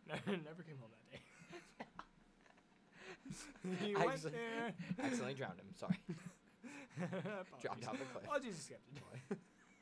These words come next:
Speaker 2: <laughs>
Speaker 1: All right, let's not talk about him, Dad.
Speaker 2: All right.
Speaker 1: Um,
Speaker 2: <laughs> Let's not talk about him.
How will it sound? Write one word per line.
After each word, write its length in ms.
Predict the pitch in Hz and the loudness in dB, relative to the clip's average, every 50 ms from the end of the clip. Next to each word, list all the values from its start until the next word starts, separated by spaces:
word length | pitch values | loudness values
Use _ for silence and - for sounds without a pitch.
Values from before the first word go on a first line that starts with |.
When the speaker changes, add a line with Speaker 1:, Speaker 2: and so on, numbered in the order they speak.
| - - - - - - - - | -20 -20 -16 -16 -16 -16 0 6
Speaker 2:
<laughs> 1500 | - 233 240 - 254 214 - - - - - - - - - - - - - - - - - - - - - - 190 160 | 8 8 8 8 6 4 4 0 -10 -14 -16 -20 -20 -20 -20 -20 -20 -20 -20 -20 -20 -20 -20 -20 -20 -14 2 4 6 8
Speaker 1:
All 300 | 170 156 135 131 131 135 175 - - - - 302 311 339 330 277 - - - 180 185 196 202 - - 202 - - 202 202 | 8 8 8 6 6 4 0 -4 -4 -6 -6 -6 -4 -2 -2 -2 -2 -2 -2 0 0 0 0 0 0 0 0 -2 -2 2
right, 120 | 202 202 196 | 4 4 4
let's 120 | 196 220 233 | 4 4 4
not 120 | 247 214 | 4 6
talk 120 | 214 214 | 6 4
about 160 | 190 160 143 139 | 4 4 2 0
him, 60 | 127 | -2
Dad. 100 | 117 110 - - 160 | -2 -6 -4 -4 -4
Speaker 2:
All 60 | 139 175 180 | 0 2 2
right. 120 | 143 117 - - 190 190 185 | 2 2 2 2 4 4 4
Speaker 1:
Um, 120 | 175 175 170 - - - - - | 4 2 0 -4 -10 -14 -18 -16
Speaker 2:
<laughs> 260 | - - - - - - | -16 -14 -14 -6 6 10
Let's 360 | 208 202 208 202 196 190 - | 10 12 12 12 12 12 10
not 160 | 175 147 - | 6 6 6
talk 140 | - - 208 | 6 6 6
about 180 | 208 196 - 123 | 6 6 4 2
him. 80 | 131 | 0